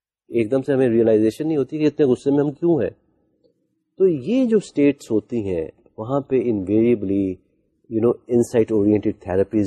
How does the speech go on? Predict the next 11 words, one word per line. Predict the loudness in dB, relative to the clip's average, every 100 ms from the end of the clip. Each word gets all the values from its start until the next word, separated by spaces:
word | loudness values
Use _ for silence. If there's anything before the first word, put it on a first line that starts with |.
| -4
جو | -10
ہیں، | -10 -12 _ _ _ _
جیسا | -10 -8 -8 -10 _ _ -6
سائیکو | -4 -2
ڈائنامک | 0 0 0 -2
تھراپی | -4 -4 -4 -6 -4
ہے، | -4 -4
کوگنیٹو | -4 -4 -4 -6
تھراپیز | -8 -6 -6 -4 -6 -4
ہیں، | -4 -4 -8 _ _ -10
ہیومنسٹک | -4 -2 -2 -4